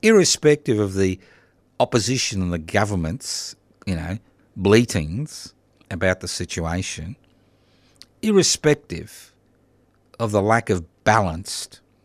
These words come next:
analysis, the fact is that more and more people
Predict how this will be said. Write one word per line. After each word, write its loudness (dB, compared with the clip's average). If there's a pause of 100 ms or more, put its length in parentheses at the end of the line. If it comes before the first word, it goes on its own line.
(240)
analysis, -4 (1500)
the -8
fact 0
is 2
that -6
more 2
and 0
more -2
people -4